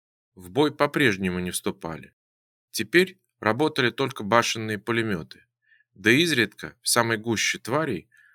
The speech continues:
рвались гранаты, выпущенные практически в упор из А Г С.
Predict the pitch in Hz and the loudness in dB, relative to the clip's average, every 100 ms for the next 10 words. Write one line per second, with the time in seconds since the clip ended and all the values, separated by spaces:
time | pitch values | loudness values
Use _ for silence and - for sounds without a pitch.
0 | _ 95 104 117 127 107 123 123 98 85 | _ 0 4 4 2 2 2 4 0 -2
1 | 85 101 107 98 - 98 98 92 104 98 | -4 -4 -4 -2 -2 -2 -4 -2 -4 -2
2 | 110 98 - - 95 95 - 156 156 _ | -6 -6 -6 -6 -6 -6 -2 -4 -4 _
3 | _ _ _ 95 104 95 101 87 76 - | _ _ _ 0 0 2 2 2 0 -8